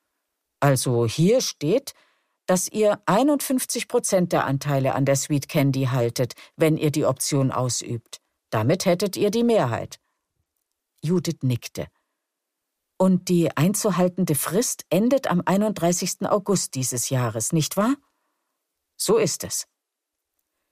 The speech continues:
„Dann müssen wir jetzt entscheiden, was wir tun möchten.“ „Genau. Und um das zu tun,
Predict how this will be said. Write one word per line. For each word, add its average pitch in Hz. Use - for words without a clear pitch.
„Dann 185
müssen 135
wir 202
jetzt 185
entscheiden, 208
was 214
wir 233
tun 285
möchten.“ 135
„Genau. 156
Und 190
um 196
das 226
zu 190
tun, 233